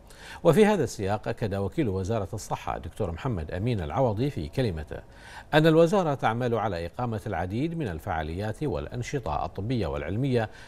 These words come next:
في مجال التدريب والتعليم المستمر للكوادر الطبية العاملة في الحكومة والقطاع الخاص،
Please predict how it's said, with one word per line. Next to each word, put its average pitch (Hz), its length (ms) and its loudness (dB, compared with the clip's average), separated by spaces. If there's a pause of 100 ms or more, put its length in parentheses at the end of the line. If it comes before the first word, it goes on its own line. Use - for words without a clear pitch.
في 196 140 6
مجال 147 360 4
التدريب 123 520 0
والتعليم 110 560 -2
المستمر 131 540 -2
للكوادر 110 640 -2
الطبية 110 460 -2
العاملة 104 680 -2
في - 80 -12
الحكومة 98 560 -2 (320)
والقطاع 110 580 4
الخاص، 80 440 -4